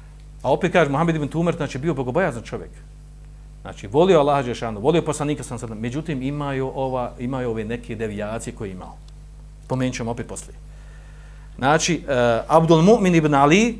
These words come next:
kao prvi njegov sljedbenik, kao što je uzimao znanje, uzimao i njegov način djelovanja, rada i ophođenja sa ljudima. Uglavnom, sa djelovanjem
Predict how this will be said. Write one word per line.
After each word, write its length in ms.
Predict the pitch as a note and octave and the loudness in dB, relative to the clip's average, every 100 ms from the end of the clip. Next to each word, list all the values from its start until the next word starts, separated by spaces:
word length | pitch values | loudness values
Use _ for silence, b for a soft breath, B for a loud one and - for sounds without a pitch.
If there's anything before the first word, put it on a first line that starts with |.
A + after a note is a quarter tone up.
| - | 2
kao 180 | C#3 - | 2 6
prvi 300 | G#3+ G#3+ G3 | 6 6 6
njegov 300 | G3 G3 D3+ | 6 6 4
sljedbenik, 680 | F3 G3 G3+ A3 G#3+ G3+ - B B B | 6 6 8 6 6 2 -10 B B B
kao 180 | F3+ F3+ | 4 6
što 120 | G3 | 6
je 40 | |
uzimao 200 | A3+ G3+ | 6 6
znanje, 380 | D3 F3 A3 G#3+ | 8 8 8 6
uzimao 380 | G3 F#3+ G#3 F#3 | 6 4 4 4
i 40 | |
njegov 300 | F3 F3+ F3+ | 4 4 4
način 520 | D#3+ D#3 E3+ F3 F3 | 4 4 2 2 0
djelovanja, 440 | C#3+ E3 D#3+ D3+ D3 | 4 6 8 8 8
rada 400 | D#3+ D#3 D3+ - B | 8 8 6 2 B
i 60 | C3+ | 2
ophođenja 300 | D3+ D3+ C#3+ | 4 4 2
sa 100 | C#3+ | 2
ljudima. 360 | A2+ G#2+ F#2+ - B B B B B B | 0 0 -4 -10 B B B B B B
Uglavnom, 360 | C3+ F#3+ A#3+ G3+ | 4 6 8 8
sa 100 | F#3+ | 6
djelovanjem 560 | B3 A#3 D#3+ B2+ G#2+ | 8 10 8 6 2